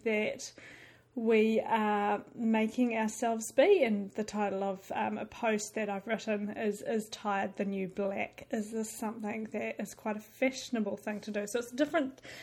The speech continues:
take on, um, the fatigue that so many people are getting, and this is a different angle that I want to talk about, 'cause so many of us are just so used to being busy, and it, it,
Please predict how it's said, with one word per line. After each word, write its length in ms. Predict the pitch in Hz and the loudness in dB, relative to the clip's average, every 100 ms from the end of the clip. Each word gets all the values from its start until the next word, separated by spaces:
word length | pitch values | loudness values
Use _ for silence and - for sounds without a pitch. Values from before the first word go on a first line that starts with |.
| - | -14
take 440 | - - 233 220 - | -10 0 2 2 0
on, 400 | 220 208 214 202 - - - _ | 0 2 0 -2 -10 -20 -20 _
um, 580 | 226 214 208 202 226 - - - | -2 0 -2 -4 -8 -10 -16 -8
the 140 | 233 | -4
fatigue 680 | 220 220 - 202 233 226 220 214 | -4 -4 -6 0 4 4 4 2
that 340 | 220 208 190 - - | 6 6 4 0 -4
so 140 | - 226 | 2 4
many 160 | 220 | 4
people 420 | 214 220 220 220 | 2 0 2 2
are 80 | 208 | 2
getting, 520 | 208 220 208 208 214 | 2 4 4 4 2
and 460 | - 220 202 208 208 | 0 0 2 2 0
this 300 | 208 226 220 | -2 -4 -4
is 160 | 220 220 | -4 -2
a 80 | |
different 380 | 214 220 214 220 | -4 -4 -6 -4
angle 340 | 220 214 208 202 | 0 2 2 2
that 140 | 202 | 2
I 80 | 202 | 4
want 260 | 196 202 196 | 2 0 -2
to 120 | 208 | -8
talk 260 | - 208 208 | -4 -4 -2
about, 380 | 202 190 - | -2 -2 -4
'cause 300 | - 233 220 - - - - | -4 -4 -4 -10 -18 -18 -16
so 300 | - - 262 | -8 2 6
many 400 | 294 302 285 277 | 8 10 10 10
of 180 | 233 240 | 8 6
us 220 | 233 226 | 4 2
are 120 | - 220 | -2 0
just 200 | 220 214 - | 0 0 2
so 220 | 233 226 | 6 8
used 480 | 226 214 226 214 - | 6 4 4 2 -2
to 60 | 214 | -4
being 420 | 220 208 208 202 | 0 2 2 0
busy, 320 | 214 208 208 | 0 2 0
and 240 | 196 196 | 0 0
it, 240 | 214 - - | -2 -4 -2
it, 260 | 226 220 | 0 0